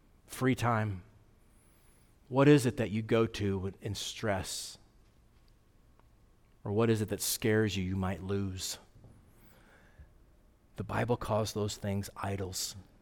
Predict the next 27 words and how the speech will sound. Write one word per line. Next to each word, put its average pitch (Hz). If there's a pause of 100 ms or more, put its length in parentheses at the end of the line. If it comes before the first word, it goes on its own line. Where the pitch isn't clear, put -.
And 95
Micah 104
here 98
tells 104
us 98
that 98
all 104
the 113
nations 104
seek -
after 98
those 92
things, 92
but 90
God's 107
people 101
who 101
really 104
get 104
a 95
picture -
of 98
his 98
grace 95 (200)
seek -
after 101
him 170